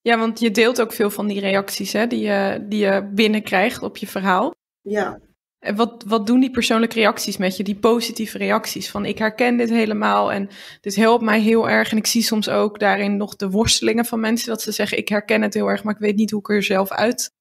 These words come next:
Speaker 1: moet komen." Wat, wat doet dat
Speaker 2: Ja.
Speaker 1: met jou?
Speaker 2: Ehm, ja, heel vaak is dat best wel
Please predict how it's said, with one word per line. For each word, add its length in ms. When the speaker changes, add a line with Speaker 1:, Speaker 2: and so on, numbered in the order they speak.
Speaker 1:
moet 240
komen." 420
Wat, 200
wat 100
doet 120
dat 140
Speaker 2:
Ja. 60
Speaker 1:
met 100
jou? 300
Speaker 2:
Ehm, 680
ja, 260
heel 340
vaak 300
is 120
dat 380
best 240
wel 500